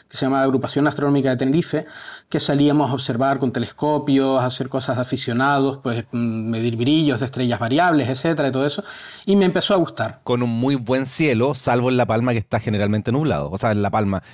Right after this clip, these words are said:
Speaker 2: en
Speaker 1: En
Speaker 2: La
Speaker 1: La
Speaker 2: Laguna,
Speaker 1: Laguna
Speaker 2: que está
Speaker 1: está muy,
Speaker 2: generalmente
Speaker 1: <laughs> en La
Speaker 2: nublado.
Speaker 1: Laguna, exactamente. En La
Speaker 2: <laughs> Sí.
Speaker 1: Laguna el cielo está muy, muy nublado. Entonces, la cosa es que aquí,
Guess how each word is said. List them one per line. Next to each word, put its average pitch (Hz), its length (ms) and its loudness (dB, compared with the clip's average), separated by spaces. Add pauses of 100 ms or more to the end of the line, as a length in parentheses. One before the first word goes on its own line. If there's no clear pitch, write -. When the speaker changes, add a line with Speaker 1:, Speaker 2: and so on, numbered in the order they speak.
(120)
Speaker 2:
en 107 200 0
Speaker 1:
En - 80 4
Speaker 2:
La 175 80 4
Speaker 1:
La 180 80 4
Speaker 2:
Laguna, 180 80 4
Speaker 1:
Laguna 220 260 6
Speaker 2:
que 180 60 2
está - 120 0
Speaker 1:
está 196 100 6
muy, 190 100 8
Speaker 2:
generalmente 175 320 4
Speaker 1:
<laughs> 220 60 4
en 180 120 4
La 101 80 4
Speaker 2:
nublado. - 80 4
Speaker 1:
Laguna, 196 300 4
exactamente. 160 680 2
En 143 60 4
La 147 60 4
Speaker 2:
<laughs> 147 60 4
Sí. - 0 -
Speaker 1:
Laguna 185 380 4 (380)
el 135 280 0
cielo 151 240 2
está 147 180 0
muy, 139 320 4
muy 131 160 4
nublado. 123 300 4
Entonces, 147 260 2
la 170 120 4
cosa 180 180 2
es 196 60 2
que 196 80 0
aquí, 180 280 2